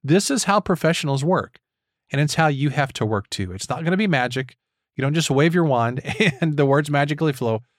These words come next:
Man, I wish that were true. Life would be so much easier, wouldn't it? But it's just simply a lot of hard work. This is how good books get written. People sit down and they just commit to doing the work.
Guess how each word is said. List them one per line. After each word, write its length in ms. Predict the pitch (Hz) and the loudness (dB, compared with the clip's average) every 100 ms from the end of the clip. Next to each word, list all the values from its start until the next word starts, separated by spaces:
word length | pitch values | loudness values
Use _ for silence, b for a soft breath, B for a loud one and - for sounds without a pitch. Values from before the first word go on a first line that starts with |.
| _ 185 | _ -4
Man, 240 | 226 220 | 0 4
I 80 | 170 | 4
wish 200 | 160 151 | 2 2
that 140 | 160 | 0
were 100 | 131 | 0
true. 360 | 127 - 147 117 | -2 2 2 0
Life 220 | - 135 | -2 -2
would 80 | 143 | -2
be 100 | 123 | -4
so 140 | 117 123 | -4 -4
much 180 | 113 | -4
easier, 220 | 127 113 101 | -2 -2 -2
wouldn't 240 | 104 101 | -2 -4
it? 100 | 92 _ _ _ _ _ _ | -8 _ _ _ _ _ _
But 360 | 208 147 127 - | 2 2 0 -6
it's 240 | - 123 - | -6 -6 -2
just 300 | 143 220 - | 0 0 0
simply 320 | 135 131 151 | -2 -2 -2
a 80 | 117 | -2
lot 180 | 104 | -2
of 80 | 113 | -2
hard 220 | - 117 | -2 -4
work. 240 | 143 110 - | -2 -4 -2
This 180 | 202 - | -4 -2
is 100 | 220 | -2
how 120 | 214 | 0
good 240 | 180 160 | 0 0
books 180 | 165 - | -2 -2
get 180 | - 127 | -4 -2
written. 360 | 139 127 107 - _ _ _ _ _ | -4 -6 -16 -20 _ _ _ _ _
People 220 | - 165 | -2 -2
sit 180 | 160 180 | -2 -2
down 380 | 127 117 117 113 - | -2 -2 -2 -6 -8
and 240 | 104 101 | -6 -4
they 80 | 101 | -6
just 340 | 107 113 123 - | -4 -4 -4 -6
commit 280 | 110 101 - _ _ | -6 -6 -10 _ _
to 100 | - | -8
doing 240 | 120 123 120 | -4 -2 -2
the 80 | 123 | 0
work. 320 | 160 123 | 0 -4